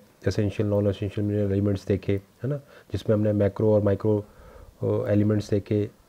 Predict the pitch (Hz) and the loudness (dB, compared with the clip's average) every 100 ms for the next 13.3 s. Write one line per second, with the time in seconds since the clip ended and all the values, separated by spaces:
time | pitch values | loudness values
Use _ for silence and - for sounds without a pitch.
0 | - 101 98 101 95 98 101 98 95 101 | -4 0 2 0 0 0 0 0 -2 -2
1 | 101 98 95 98 101 95 98 95 104 98 | 0 0 0 0 -2 -2 -2 -2 0 0
2 | - 101 95 - 98 98 - - 95 98 | 2 0 0 -2 0 0 -2 -6 -2 0
3 | 92 - 101 98 95 98 98 92 104 98 | -2 -2 -2 -2 -2 -2 -2 -2 -2 -2
4 | 98 95 92 104 107 104 107 - 104 101 | 0 0 0 -4 -4 -2 -2 -2 0 -2
5 | 98 _ - - - - - 101 95 98 | -4 _ -20 -20 -20 -20 0 2 2 0
6 | 107 - 104 104 101 101 101 101 98 - | -4 -2 -2 -2 -2 0 0 0 -2 -4
7 | _ _ _ - 104 98 110 - 104 104 | _ _ _ 0 0 2 -4 0 2 2
8 | 104 104 - 107 107 101 101 101 95 - | 4 2 2 0 0 0 0 0 -2 -4
9 | 98 107 98 107 101 98 98 98 101 104 | -4 -4 -2 0 0 0 -2 -2 -4 -4
10 | 98 - 98 - 101 113 104 - 104 101 | -6 -6 -6 -2 -2 -2 -4 -2 0 0
11 | 101 107 104 104 101 95 - 95 - 95 | 0 0 0 0 -2 -2 -4 -6 -4 -4
12 | 95 - 101 101 98 95 - 101 101 104 | -4 0 0 0 -2 -2 0 2 2 2
13 | 98 92 104 | 0 -2 -2